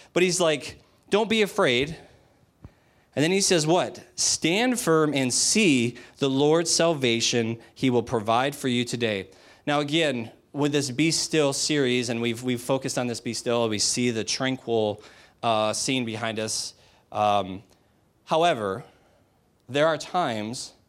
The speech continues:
where being still is not you sitting quietly, just in the serenity.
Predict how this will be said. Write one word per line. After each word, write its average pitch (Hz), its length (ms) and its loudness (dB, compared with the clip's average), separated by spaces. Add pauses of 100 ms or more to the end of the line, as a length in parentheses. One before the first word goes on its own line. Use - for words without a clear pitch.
(460)
where 113 120 -4
being 131 280 -2
still 123 460 0
is 110 180 -4
not 120 320 -4
you 120 480 -4 (320)
sitting 113 560 -6 (1160)
quietly, 107 560 -6 (1080)
just - 300 -14 (880)
in 110 60 -14
the 104 80 -12
serenity. 104 640 -8